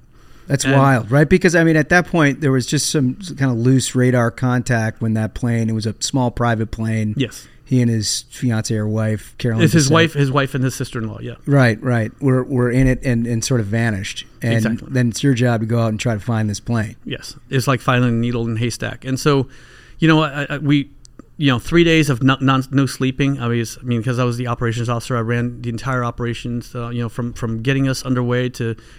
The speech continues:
Speaker 2: getting up there, getting all the ships together and saying, "Okay, we're taking t-, op-, operational control of this m-, mission. You go here, you go here." And I was, you know, I ran the whole mission, and then, then they came up and s-, uh, you know, after we found the,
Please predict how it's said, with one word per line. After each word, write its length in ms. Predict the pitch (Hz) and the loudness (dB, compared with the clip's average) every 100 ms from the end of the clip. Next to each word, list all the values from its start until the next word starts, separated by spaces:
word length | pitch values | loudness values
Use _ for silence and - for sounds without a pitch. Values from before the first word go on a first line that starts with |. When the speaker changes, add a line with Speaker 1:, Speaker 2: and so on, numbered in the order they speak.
| - | -2
Speaker 2:
getting 220 | 131 131 | 0 0
up 140 | 131 | 0
there, 220 | 127 123 | -2 -2
getting 280 | 123 131 131 | 0 -2 -2
all 80 | 123 | -2
the 100 | 117 | -4
ships 240 | - 139 | -6 -8
together 400 | - 127 120 123 | -6 -4 -2 -2
and 160 | 123 113 | -4 -6
saying, 220 | - 117 | -6 -4
"Okay, 240 | 117 131 113 | -2 -2 -2
we're 160 | 113 | -4
taking 300 | 117 139 131 | -4 -4 -4
t-, 120 | 123 - | -8 -6
op-, 220 | 127 131 - | -6 -6 -6
operational 440 | 131 135 131 - 127 | -6 -4 -4 -4 -8
control 380 | 135 - 131 | -8 -6 -4
of 80 | 127 | -4
this 320 | 131 127 - - | -4 -6 -10 -16
m-, 180 | 139 135 135 | -14 -8 -4
mission. 400 | 139 - 160 156 - - - | -4 -2 -4 -6 -14 -20 -4
You 140 | 139 | 0
go 160 | 135 143 | 2 2
here, 240 | 127 139 | 0 0
you 220 | 139 135 135 | 0 0 -2
go 40 | |
here." 320 | 127 135 131 | -2 -2 -2
And 160 | 127 123 | -4 -6
I 140 | 120 | -4
was, 220 | 120 117 - - - 135 | -4 -6 -12 -20 -18 -10
you 60 | |
know, 200 | 127 113 110 - - - - - | -8 -8 -10 -18 -20 -20 -20 -6
I 40 | 135 | 0
ran 180 | 135 139 | 4 4
the 80 | |
whole 100 | 135 | 4
mission, 340 | 131 127 - 131 | 2 2 0 -2
and 120 | 127 | 0
then, 280 | 127 123 120 - - - - | 0 0 -4 -10 -20 -20 -18
then 440 | - 143 151 139 135 | -6 0 2 0 -2
they 180 | 139 143 | -4 -4
came 260 | 139 143 147 | 0 2 2
up 100 | - | -2
and 80 | 127 | -8
s-, 80 | - | -4
uh, 180 | 131 127 | -4 -2
you 120 | 131 | -2
know, 60 | 131 | -2
after 180 | 135 156 | -2 0
we 100 | 143 | 0
found 300 | 151 139 139 | 0 0 0
the, 200 | 135 | -4